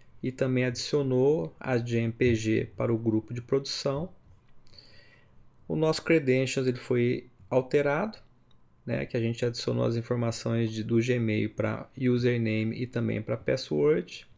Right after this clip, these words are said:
No device, a gente adicionou aqui, se for pra produção, que é pra ele usar o nosso username de credentials.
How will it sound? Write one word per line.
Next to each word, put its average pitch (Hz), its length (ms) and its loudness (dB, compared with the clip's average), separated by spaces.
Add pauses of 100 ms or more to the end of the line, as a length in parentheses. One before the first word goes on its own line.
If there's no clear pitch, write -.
(800)
No 139 240 0
device, 123 760 2
a 131 80 0
gente 127 300 -2
adicionou 135 480 -2
aqui, 110 600 -2
se - 200 -6
for 131 220 -2
pra 123 100 -8
produção, 143 640 -2
que 151 120 -8
é 127 40 -2
pra 123 140 2
ele 123 120 2
usar 117 500 0 (500)
o 113 400 0
nosso 117 440 -2
username 110 760 2
de 123 280 -6 (380)
credentials. 127 1000 -2